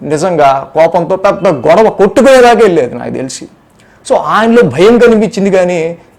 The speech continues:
ఎక్కడ పిరికితనం కనిపించింది కానీ, ఆ ఎక్కడా కూడా ఎవరి మీద కలబడదాం అన్న ఇది లేదు.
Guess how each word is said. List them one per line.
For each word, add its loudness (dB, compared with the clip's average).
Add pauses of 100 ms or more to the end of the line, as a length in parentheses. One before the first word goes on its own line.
(120)
ఎక్కడ -8
పిరికితనం 0
కనిపించింది -4
కానీ, -6 (480)
ఆ -6
ఎక్కడా -2
కూడా 0
ఎవరి 2
మీద 0
కలబడదాం 2
అన్న 0
ఇది 0
లేదు. -4